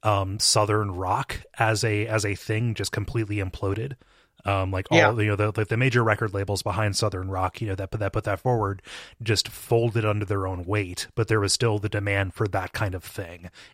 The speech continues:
Speaker 1: And those are the places that they were going into.
Speaker 2: Like, the, weirdly, you know, it, I never, I don't think about it, but, like, they are a Southern rock band.
Speaker 1: Mm-hmm.
Speaker 2: You know, like, the, the, like, the South is very much a, a part of these dudes.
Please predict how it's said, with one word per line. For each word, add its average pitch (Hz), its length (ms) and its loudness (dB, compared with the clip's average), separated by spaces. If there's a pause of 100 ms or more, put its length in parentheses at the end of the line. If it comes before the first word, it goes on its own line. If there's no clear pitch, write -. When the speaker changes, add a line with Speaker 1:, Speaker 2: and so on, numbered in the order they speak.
Speaker 1:
And 104 240 0
those 135 240 6
are 135 40 2
the 117 100 0
places 107 340 0
that 101 140 -2
they 101 100 -4
were 95 100 -4
going 90 300 -4
into. 87 400 -8 (840)
Speaker 2:
Like, 180 160 4
the, 190 140 6
weirdly, 185 480 6
you 151 100 0
know, 135 120 4
it, 139 100 0 (160)
I 143 40 6
never, 156 160 6
I 147 40 6
don't 143 140 4
think 226 140 4
about 131 180 6
it, 143 160 2
but, 139 100 6
like, 127 180 4
they 123 120 4
are 131 160 8
a 123 60 6
Southern 127 300 2
rock 131 240 4
band. 123 380 -6
Speaker 1:
Mm-hmm. 135 180 -4 (600)
Speaker 2:
You 127 80 -2
know, 113 180 4
like, 120 180 4
the, 127 200 6
the, 127 260 2
like, 131 140 2
the 156 80 6
South 139 360 6
is 120 120 0
very 123 180 4
much 120 160 4
a, 117 140 4 (100)
a 113 40 -2
part 127 320 4
of 113 380 2 (300)
these 117 160 4
dudes. 139 460 4